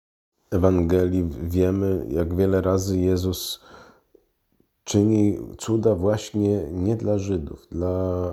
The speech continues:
dla setnika, dla Syrofenicjanki, rozmawia z Samarytanką,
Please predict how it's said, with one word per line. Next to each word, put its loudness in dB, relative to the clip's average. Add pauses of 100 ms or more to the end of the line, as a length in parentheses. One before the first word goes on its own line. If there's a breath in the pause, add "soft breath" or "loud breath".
(120)
dla 0
setnika, -2
dla 2
Syrofenicjanki, 0 (1400 loud breath)
rozmawia 4
z 0
Samarytanką, 0